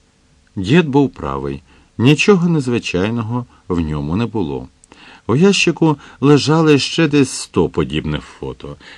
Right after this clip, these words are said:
Я квапливо глянув на фото і, не побачивши у ньому нічого ненормального, м, бо так от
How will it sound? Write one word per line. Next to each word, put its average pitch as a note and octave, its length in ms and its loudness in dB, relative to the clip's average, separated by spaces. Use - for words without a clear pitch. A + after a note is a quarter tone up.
Я A#2 680 2
квапливо B2+ 560 2
глянув F2+ 440 0
на E2+ 120 0
фото A2 480 -2
і, A2 100 -4
не A2 100 -2
побачивши A2+ 720 -2
у A2 200 -4
ньому B2 360 0
нічого F#2 720 0
ненормального, F#2+ 1120 -2
м, D#2+ 300 -8
бо C#2+ 100 -14
так B2 340 -2
от G2+ 240 -6